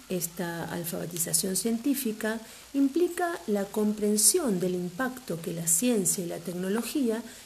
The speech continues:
generan sobre la naturaleza y la sociedad, sus posibilidades, sus limitaciones y la interacción permanente que mantienen con la política y la economía. Este abordaje se suele conocer con el nombre de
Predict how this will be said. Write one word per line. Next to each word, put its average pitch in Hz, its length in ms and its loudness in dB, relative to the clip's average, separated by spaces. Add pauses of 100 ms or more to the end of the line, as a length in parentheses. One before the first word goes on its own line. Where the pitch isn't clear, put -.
(120)
generan 247 540 4
sobre 190 280 0
la 180 120 -2
naturaleza 180 800 0
y 175 140 -2
la 185 160 -2
sociedad, 165 500 -2 (500)
sus 185 200 -4
posibilidades, 208 1200 0
sus 170 220 -4
limitaciones 180 1120 0 (320)
y 254 80 2
la 269 80 4
interacción 277 580 0
permanente 240 680 -2
que 208 140 -2
mantienen 170 580 -2
con 180 160 -4
la 214 80 -4
política 262 840 -2
y 269 120 0
la 202 340 0
economía. 175 720 -2 (680)
Este 196 220 -2
abordaje 262 680 2
se 214 200 4
suele 226 320 0
conocer 247 500 0
con 254 180 0
el 190 160 2
nombre 208 380 2
de 190 240 0